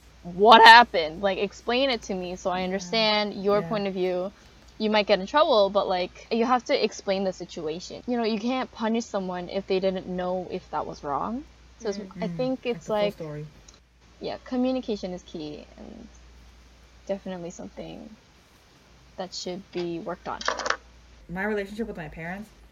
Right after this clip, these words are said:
Speaker 2: I think my, me and my dad, we have, like, good compatibility. Like, we get along, but it's just that, um, you know, we're not really, like, close,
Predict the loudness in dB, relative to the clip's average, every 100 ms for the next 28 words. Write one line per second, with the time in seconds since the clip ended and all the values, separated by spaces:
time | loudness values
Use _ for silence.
0 | _ -8 -6 -8 -10 -18 -6 -4 -2 0
1 | -2 -2 -4 -6 -6 -6 -6 -6 -6 -8
2 | -8 -20 -20 -10 -6 -4 -6 -10 -8 -10
3 | -8 -6 -6 -6 -6 -6 -8 -8 -14 -18
4 | -10 -4 -2 -2 -4 -4 -4 -6 -8 -18
5 | -20 -20 -16 -6 -4 -4 -4 -6 -4 -4
6 | -4 -6 -8 -8 -8 -8 -10 -12 -14 -12
7 | -8 -6 -6 -8 -8 -8 -8 -12 -18 -20
8 | -14 -8 -4 -4 -6 -12 -16